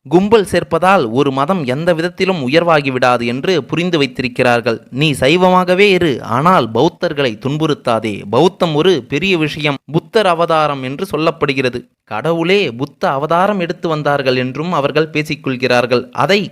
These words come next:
கதையாகவும் சொல்கிறார்கள். "அப்படியா?" ஆச்சரியமாக பஞ்சவன்மாதேவி கேள்வி இருக்கிறாங்க. "ஆமாம் அம்மா, புத்தர் ஜாதக கதைகள் என்று ஒன்று உண்டு.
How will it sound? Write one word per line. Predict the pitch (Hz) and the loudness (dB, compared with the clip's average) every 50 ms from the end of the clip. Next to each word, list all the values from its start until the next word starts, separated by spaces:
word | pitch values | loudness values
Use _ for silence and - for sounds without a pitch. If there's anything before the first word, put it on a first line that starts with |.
| - | -2
கதையாகவும் | 120 113 117 165 180 190 190 190 185 196 208 226 226 | -2 0 0 2 2 2 2 2 2 2 0 0 -2
சொல்கிறார்கள். | 214 208 180 175 160 165 160 151 147 139 135 131 123 - - _ _ _ _ _ _ _ | -2 -2 -4 -2 -2 0 2 2 2 2 2 -2 -2 -4 -10 _ _ _ _ _ _ _
"அப்படியா?" | - 127 135 - 233 240 233 233 202 180 143 110 107 113 110 - | -14 -14 -4 0 2 2 2 2 2 2 0 0 -2 -6 -12 -12
ஆச்சரியமாக | - - 120 151 151 - - 180 180 175 175 170 175 185 208 220 214 202 | -8 -6 -6 -6 -6 -8 -8 -6 -4 -4 -2 -2 0 0 0 0 -2 -2
பஞ்சவன்மாதேவி | 165 151 165 165 175 165 160 147 139 127 123 131 151 139 | -2 -4 -4 -4 -4 -4 -4 -4 -4 -4 -4 -4 -4 -4
கேள்வி | 123 135 135 127 123 117 | -4 -4 -2 -2 -4 -6
இருக்கிறாங்க. | 110 120 - 117 110 104 107 104 107 - _ _ _ | -6 -4 -4 -4 -2 -2 -4 -6 -8 -10 _ _ _
"ஆமாம் | _ - 107 143 175 190 185 170 156 | _ -8 -6 -2 0 0 2 2 0
அம்மா, | 147 139 143 156 175 180 139 110 107 113 | -2 0 0 0 0 0 -2 -6 -8 -10
புத்தர் | 120 139 - _ _ 214 208 180 | -10 -10 -10 _ _ -6 -6 -4
ஜாதக | 147 143 139 139 165 185 202 180 175 156 | -2 -2 -2 0 0 -2 -2 -2 -4 -2
கதைகள் | - 147 139 147 139 135 139 | -2 -2 -4 -4 -4 -4 -4
என்று | 131 131 143 147 180 185 | -4 -4 -4 -4 -4 -4
ஒன்று | 151 135 156 151 156 139 | -4 -4 -4 -6 -6 -6
உண்டு. | 127 139 151 147 151 | -6 -6 -6 -6 -6